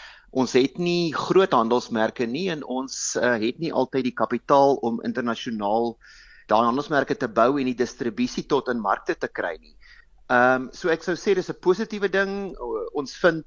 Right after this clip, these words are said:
dat, eh, dis nie nuut nie. Van die vyfhonderddertig wynkelders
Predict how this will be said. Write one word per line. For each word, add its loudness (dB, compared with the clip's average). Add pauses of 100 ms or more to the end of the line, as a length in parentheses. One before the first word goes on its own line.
(120)
dat, 6 (160)
eh, 2 (100)
dis -4
nie -10
nuut -8
nie. -8 (400)
Van 4
die -2
vyfhonderddertig -2
wynkelders 0